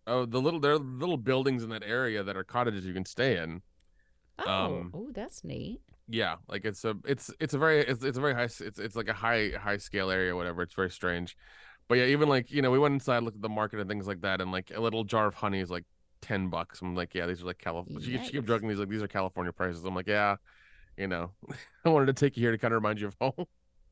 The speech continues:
Speaker 1: <laughs>
Speaker 2: <laughs> Oh,
Speaker 1: Um,
Speaker 2: shit.
Speaker 1: but no, they had a little restaurant there, so I was like, "All right, you know, let's get, like, an appetizer or something and just, you know, eat for a minute,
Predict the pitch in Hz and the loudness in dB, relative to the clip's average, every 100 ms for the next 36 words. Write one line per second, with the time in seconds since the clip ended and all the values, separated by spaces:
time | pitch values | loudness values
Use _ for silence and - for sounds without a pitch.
0 | _ - 262 - - - - 403 - - | _ -4 -4 -4 -12 -20 4 4 6 -2
1 | - - - - 233 _ 240 - - 240 | -2 -4 -6 -6 -8 _ -10 -8 -12 -12
2 | _ - _ _ - - _ 554 523 480 | _ -20 _ _ -20 -20 _ -8 -6 -8
3 | - - - - - 208 214 208 277 240 | -12 -14 -18 -14 -6 -2 0 0 0 -4
4 | 214 - 214 185 175 _ _ _ _ _ | -6 -8 -6 -6 -8 _ _ _ _ _
5 | _ _ - 104 104 95 156 156 196 190 | _ _ -2 0 0 2 2 4 4 4
6 | 147 156 151 120 117 131 139 160 139 120 | 4 4 0 0 -2 -4 0 0 0 -2
7 | 120 - 113 110 107 107 104 107 101 101 | -4 -6 -6 -2 0 0 0 0 0 -2
8 | 104 95 95 95 92 92 95 87 85 - | -2 -4 -4 -4 -8 -8 -10 -8 -10 -10
9 | 101 - 95 90 87 87 | -12 -8 -8 -6 -6 -8